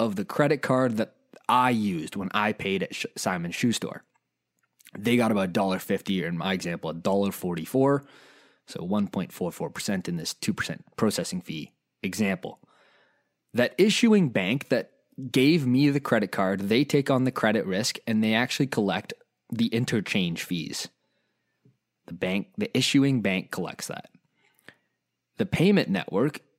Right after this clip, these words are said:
gets paid that zero point one three, zero point one four percent, like, or fourteen cents in this example for the assessment fee.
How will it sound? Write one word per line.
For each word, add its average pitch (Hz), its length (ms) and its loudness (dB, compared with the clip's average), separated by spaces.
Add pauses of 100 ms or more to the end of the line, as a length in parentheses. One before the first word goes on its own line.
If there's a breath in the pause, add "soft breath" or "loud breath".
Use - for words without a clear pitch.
(360)
gets 107 240 -4
paid 101 360 0
that 92 260 -2 (100)
zero 107 240 0
point 98 300 -4
one 104 300 2
three, 98 380 -2
zero 92 180 -2
point 95 240 -6
one 95 240 -2
four 92 220 -4
percent, 87 400 -8 (140)
like, - 220 -14
or 101 240 2
fourteen 107 640 0
cents 131 320 0
in 107 80 2
this 90 160 -4
example 87 380 -4
for 107 160 -6
the 95 140 0
assessment - 680 -2
fee. - 320 -12